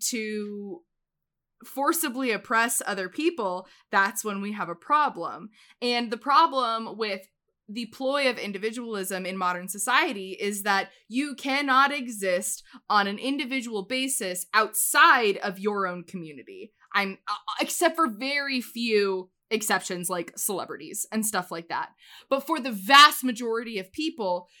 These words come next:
you might be an individual in your own community. You might be an individual in your friend group, in your family. Um, but on a grand scale, you're not.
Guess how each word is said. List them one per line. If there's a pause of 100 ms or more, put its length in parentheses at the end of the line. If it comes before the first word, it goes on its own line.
(100)
you
might
be
an
individual
in
your
own
community.
You
might
be
an
individual
in
your
friend
group,
in
your
family. (440)
Um, (640)
but
on
a
grand
scale,
you're
not.